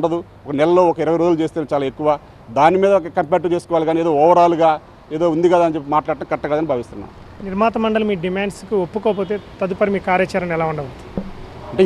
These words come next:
Speaker 1: ఈరోజు సార్, నిర్మాతల మండలి కూడా మన కుటుంబమేనండి. వాళ్ళ తండ్రి లాంటి వాళ్ళు, వాళ్ళు తిడతారు అప్పుడప్పుడు, వాళ్ళు కూడా మమ్మల్ని మందలిస్తూ ఉంటారు. సార్, అంతిమంగా వారు మమ్మల్ని దగ్గర తీసుకుంటారని మేము భావిస్తున్నాం. ఇప్పుడు లేబర్ కమిషనర్ గారు కూడా ఈరోజు రమ్మన్నారు. వారి ఆధ్వర్యంలో మాకు న్యాయం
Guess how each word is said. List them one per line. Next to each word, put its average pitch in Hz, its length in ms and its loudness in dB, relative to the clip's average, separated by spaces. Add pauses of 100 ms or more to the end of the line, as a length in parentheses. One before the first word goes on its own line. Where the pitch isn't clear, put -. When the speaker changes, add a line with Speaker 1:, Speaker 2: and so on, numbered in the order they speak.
Speaker 1:
ఈరోజు 185 300 8 (800)
సార్, 165 180 0
నిర్మాతల 165 480 4
మండలి 156 240 2
కూడా 156 160 2
మన 143 160 0
కుటుంబమేనండి. 135 640 0 (120)
వాళ్ళ 123 200 -2
తండ్రి 131 260 0
లాంటి 143 240 2
వాళ్ళు, 143 160 2
వాళ్ళు 131 160 0
తిడతారు 135 360 2
అప్పుడప్పుడు, 131 420 -2
వాళ్ళు 135 280 2
కూడా 131 140 2 (320)
మమ్మల్ని 131 280 0
మందలిస్తూ 143 360 0 (100)
ఉంటారు. 127 240 -2 (340)
సార్, 151 180 2
అంతిమంగా 165 540 6
వారు 156 240 4
మమ్మల్ని 143 300 0
దగ్గర 139 260 0
తీసుకుంటారని 139 400 -4
మేము 117 140 -4
భావిస్తున్నాం. 127 440 0 (100)
ఇప్పుడు 131 180 -6
లేబర్ 147 240 6
కమిషనర్ 147 340 0
గారు 143 180 6
కూడా 143 140 6 (300)
ఈరోజు 131 240 -2
రమ్మన్నారు. 135 420 0 (300)
వారి 143 200 6
ఆధ్వర్యంలో 165 520 4 (340)
మాకు 139 200 -2
న్యాయం 165 240 4